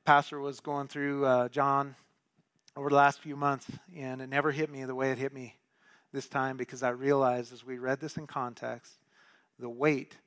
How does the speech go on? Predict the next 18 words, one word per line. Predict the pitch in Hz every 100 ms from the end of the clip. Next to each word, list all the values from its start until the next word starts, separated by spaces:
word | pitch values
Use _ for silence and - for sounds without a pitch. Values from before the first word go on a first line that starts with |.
| _ _
of | 123 131
what | 143
was | 127
being | 135 131 127
said | - 135 117
here. | 127 123 127 _ _ _ _ _ _ _ _ _ _ _ _
Jesus | 135 151 139
had | 135
just | 123 147 -
turned | 160 156 139 143 - _ -
to | 131
Judas, | 131 143 131 131 - _ _ _ _ _ _ _ -
who | 139
was | 131
si-, | - - 180 302 214
who | 151 147
was | 131
sitting, | - 170 147 143